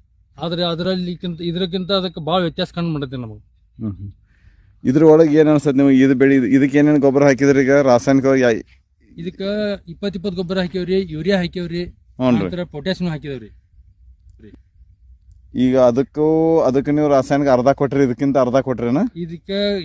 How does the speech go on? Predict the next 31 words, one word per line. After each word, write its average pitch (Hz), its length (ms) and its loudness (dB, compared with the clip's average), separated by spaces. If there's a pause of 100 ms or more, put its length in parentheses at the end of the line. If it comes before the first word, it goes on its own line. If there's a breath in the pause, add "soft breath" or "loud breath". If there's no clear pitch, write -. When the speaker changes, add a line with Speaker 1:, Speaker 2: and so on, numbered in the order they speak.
Speaker 1:
ಎಷ್ಟು 185 180 -8
ಉಪಯೋಗ 185 200 -6
ಮಾಡಿವಲ್ರಿ, 185 460 -4
ಅಷ್ಟೇ 165 300 -10
ಉಪಯೋಗ 190 380 -4
ಅದಕ್ಕೆ 180 260 -8
ಕಡಿಮೆ 208 220 2
ಮಾಡಿದೇವ್ರಿ. 160 320 -4
Speaker 2:
ಹ್ಞೂ - 600 -4
ರೀ, 107 80 -2
ರಾಸಾಯನಿಕ. 113 460 2
Speaker 1:
ಹಾ, 175 320 -6
ರಾಸಾಯನಿಕ 180 420 -6
ಕಡಿಮೆ 190 180 -4
ಮಾಡಿದೇವಿ. 170 420 -6
ಸಾವಯವ 185 400 -2
ಗೊಬ್ಬರ 175 220 -8
ನೀವೇನ್ 180 420 -6
ಬಯೋ 156 160 -8
ಸೂಪರ್ 180 360 -10
ಮತ್ತು 180 200 -8
ಫಿಶ್ 170 200 -10
ಮೀಲ್ಸ್ 175 180 -8
ಐತಲ್ರಿ? 147 340 -10
Speaker 2:
ಹ್ಞೂ 131 420 2
ರೀ. 90 60 -10 (400)
Speaker 1:
ಅದನ್ನ 185 200 -6
ಕೊಟ್ಟಿದ್ದನ್ನ 190 500 -4
ಅದನ್ನ 202 160 -2
ಹಾಕಿದೇನ್ರಿ 160 440 -8
ನಾ. 110 120 -20